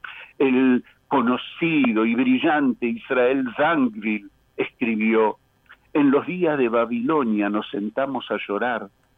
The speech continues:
nuestra memoria a Zion. En el río de Basilea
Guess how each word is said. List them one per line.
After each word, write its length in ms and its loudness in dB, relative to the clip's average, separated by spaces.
nuestra 420 -4
memoria 580 0
a 60 -6
Zion. 480 -4
En 180 -2
el 140 -2
río 300 -2
de 140 -2
Basilea 880 -4